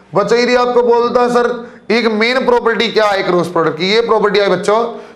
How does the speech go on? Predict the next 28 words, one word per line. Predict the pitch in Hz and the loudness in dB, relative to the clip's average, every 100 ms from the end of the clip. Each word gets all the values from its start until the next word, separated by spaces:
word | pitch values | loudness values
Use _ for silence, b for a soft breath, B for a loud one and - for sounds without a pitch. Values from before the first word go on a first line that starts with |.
| B | B
चाहे | 208 214 | 0 0
A | - 196 233 | 0 2 2
हो | 208 220 220 | 2 0 0
चाहे | 208 196 196 | 0 0 0
B | 170 226 214 | 0 0 2
हो | 208 | 2
या | 214 | 2
उस | 220 220 | 0 0
plane | 220 220 226 | -2 0 -2
में | 220 | 0
कोई | 233 240 | 0 2
भी | 233 214 | 2 2
vector | 175 190 | 0 0
हो, | 180 233 - B B B 220 | 2 0 -2 B B B -2
A | 247 254 | 0 0
क्रॉस | 226 214 | 0 0
B | 180 208 | 0 0
will | 190 185 | 2 2
always | 254 311 320 302 240 | 0 0 0 0 0
be | 262 214 | 0 0
perpendicular | 220 208 202 180 196 190 180 | -2 -2 -2 0 0 0 0
to | 254 302 294 B B - | 0 0 -2 B B -2
all | 226 277 262 | 0 0 0
vector | 226 220 233 226 | 0 0 -2 0
existing | 185 180 202 220 | -2 -2 -2 -2
in | 247 | -2
that | 208 190 - | -2 -2 -4
plane। | 156 131 | -4 -4